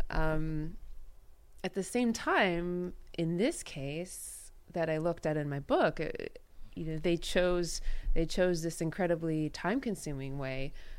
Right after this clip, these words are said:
of stealing through cornfields, collecting ears of corn off the ground, uh, and even at one point trying to smuggle them back to China in microwave popcorn bags.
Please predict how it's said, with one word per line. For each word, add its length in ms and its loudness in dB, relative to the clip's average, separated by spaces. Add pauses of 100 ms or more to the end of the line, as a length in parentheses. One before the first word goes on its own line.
(120)
of 260 2 (640)
stealing 560 2
through 220 2
cornfields, 1000 -4 (200)
collecting 500 0
ears 220 2
of 80 -2
corn 260 -2
off 160 -4
the 80 -4
ground, 640 -2 (400)
uh, 580 -6
and 560 -4
even 260 0
at 140 2
one 220 2
point 320 -4
trying 360 -2
to 720 -6
smuggle 360 -2
them 120 -4
back 220 -2
to 100 -8
China 340 -6
in 180 -8
microwave 420 -4
popcorn 520 -6
bags. 360 -10